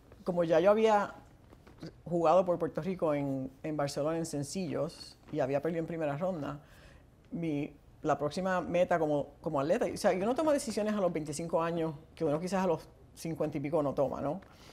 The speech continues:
Pero en aquel entonces, como te dije, en un atleta es cien por ciento mental, veinticuatro siete, todo lo que quieres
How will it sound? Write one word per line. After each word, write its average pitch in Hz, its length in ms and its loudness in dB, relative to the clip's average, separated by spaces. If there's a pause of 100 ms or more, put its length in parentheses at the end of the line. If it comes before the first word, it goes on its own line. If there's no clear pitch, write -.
(160)
Pero 165 320 6
en 180 160 0
aquel 165 160 2
entonces, 240 400 2
como 156 160 2
te 151 80 2
dije, 180 300 2 (180)
en 170 180 2
un 175 120 4
atleta 220 240 6
es 226 80 0
cien 190 260 -2
por 190 140 -2
ciento 147 480 -2 (120)
mental, 156 520 2 (400)
veinticuatro 160 480 0
siete, 208 340 2
todo 160 280 4
lo 185 100 6
que 196 80 0
quieres 196 460 -4